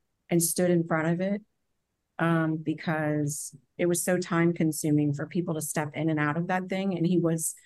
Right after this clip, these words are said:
um, get, he was probably about ten minutes away from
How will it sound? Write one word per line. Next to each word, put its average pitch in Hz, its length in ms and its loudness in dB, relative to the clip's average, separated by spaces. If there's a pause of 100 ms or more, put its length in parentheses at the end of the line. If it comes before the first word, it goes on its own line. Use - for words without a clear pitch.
(580)
um, 143 580 -2
get, 180 260 0
he 208 140 2
was 202 160 0
probably 185 460 -2
about 156 280 -2
ten 165 280 2
minutes 156 300 0
away 151 260 0
from 143 380 -2